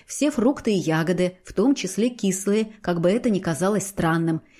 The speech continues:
зелень, все виды салата и капусты. В общем, многие средства от рака не дефицит, просто они должны быть не деликатесом,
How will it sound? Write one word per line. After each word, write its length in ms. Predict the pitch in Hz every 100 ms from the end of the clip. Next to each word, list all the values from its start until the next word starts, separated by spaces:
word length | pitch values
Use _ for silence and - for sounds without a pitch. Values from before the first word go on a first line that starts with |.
| -
зелень, 580 | 180 151 233 226 214 214
все 200 | - -
виды 220 | 190 226 208
салата 480 | - 190 233 254
и 140 | 156 190
капусты. 720 | 196 165 - 151 - 151 131 _ _ _ _ _ _ -
В 140 | 180
общем, 300 | 285 - 247
многие 440 | 220 226 269 202
средства 560 | 208 208 240 240 - 196
от 280 | - 196 202
рака 340 | 254 277 156
не 180 | 151 190
дефицит, 680 | 190 220 214 - 240 220 - _ - - -
просто 380 | 220 226 - 214
они 380 | 214 214 269
должны 460 | 269 175 175 175 233
быть 220 | 196 202
не 180 | 196 226
деликатесом, 840 | 208 202 196 196 196 302 294 156